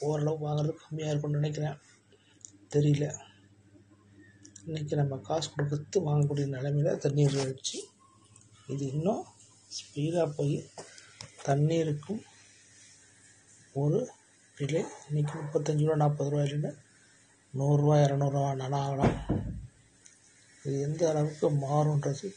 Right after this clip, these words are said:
தெரியல. ஒவ்வொருத்தவங்களும் இதை புரிஞ்சுட்டு இனிமே வந்து இந்த கார் கம்பெனிஸ் நம்ம உள்ள விடுறத ஓரளவு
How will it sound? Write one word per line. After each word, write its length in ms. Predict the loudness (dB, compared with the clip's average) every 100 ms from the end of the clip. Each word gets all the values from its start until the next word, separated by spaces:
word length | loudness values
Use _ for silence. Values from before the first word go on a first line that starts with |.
| -6
தெரியல. 400 | -4 -4 -4 -8 -10 -20 -20 -20 -20 -20 -20 -20 -20 -20 -20 -20 -20 -20 -20 -16 -16 -18 -20 -12
ஒவ்வொருத்தவங்களும் 680 | -6 -2 0 -2 0 0 0
இதை 160 | 0 -2
புரிஞ்சுட்டு 680 | -2 -4 -2 -4 -4 -8 -12 -20 -20 -20 -20 _ _ -20 -20 -20 -20 -20 -20 -8
இனிமே 260 | -2 -2 0
வந்து 300 | 0 0 -2
இந்த 120 | 0
கார் 260 | 2 2 0
கம்பெனிஸ் 500 | -4 -2 0 0 0
நம்ம 320 | 0 0 -2 -6 -20 -20 -20 -20 -20 -20 -20 -20 -20 -20 -10
உள்ள 340 | -2 2 6
விடுறத 520 | 6 4 0 -4 -6 -8 -20 -20 -14
ஓரளவு 680 | -6 0 2 2 0 -2 -6